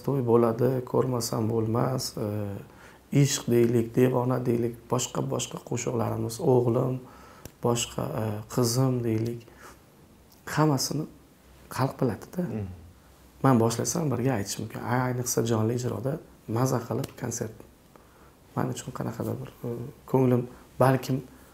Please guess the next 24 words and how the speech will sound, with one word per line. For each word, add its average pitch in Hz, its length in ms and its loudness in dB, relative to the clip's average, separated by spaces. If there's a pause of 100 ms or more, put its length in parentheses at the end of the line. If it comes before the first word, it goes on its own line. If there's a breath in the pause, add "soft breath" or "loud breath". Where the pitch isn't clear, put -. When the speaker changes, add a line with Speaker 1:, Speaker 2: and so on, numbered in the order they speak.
(260 soft breath)
Speaker 1:
e, 117 40 -2 (840)
to'ladigan, 117 560 4
Xudo 113 220 -4
xohlasa. 110 420 -4
Ko'pchilik 123 420 -2
aytadi, 117 300 -2
"Men 123 160 -2 (240)
ko'nglim 123 320 0
to'lmadidir", 117 640 -2 (420 soft breath)
boshqa. - 260 -6 (440 soft breath)
Men 123 240 2
chindan 147 440 8
ko'nglim 113 360 4
to'ladigan 110 500 2
konsert 110 360 -4
bo'lishini 117 400 -2
Xudodan 110 340 -6
so'rayapman. - 500 -10 (240)
Shu. - 140 -10 (1160 loud breath)
Speaker 2:
Xudo - 260 8
xohlasa, 147 400 8
demak, 151 260 8
konsert 147 480 8
dasturingizda 127 680 10